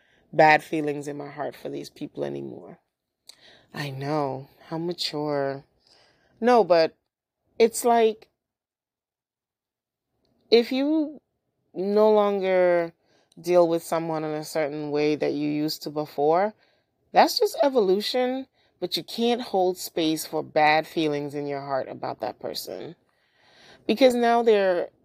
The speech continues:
they're affecting your space. Just don't hold anything for them.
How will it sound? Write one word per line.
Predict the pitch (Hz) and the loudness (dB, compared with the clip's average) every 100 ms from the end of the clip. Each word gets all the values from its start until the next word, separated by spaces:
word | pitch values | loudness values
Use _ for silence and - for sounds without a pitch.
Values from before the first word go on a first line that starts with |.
| _ | _
they're | 196 247 269 | 0 4 4
affecting | - 262 - 269 | 2 -2 -2 -4
your | 262 | -4
space. | 247 - 262 214 - - - - _ _ _ _ _ _ - | -6 -6 -4 -6 -12 -20 -20 -20 _ _ _ _ _ _ 0
Just | 226 214 | 0 2
don't | 214 226 226 | 2 2 -2
hold | 214 226 220 - | -2 0 0 -2
anything | 196 277 349 - - 90 - | -2 -2 -4 -6 -12 -16 -12
for | 156 - | -8 -6
them. | - - 98 | -8 -12 -14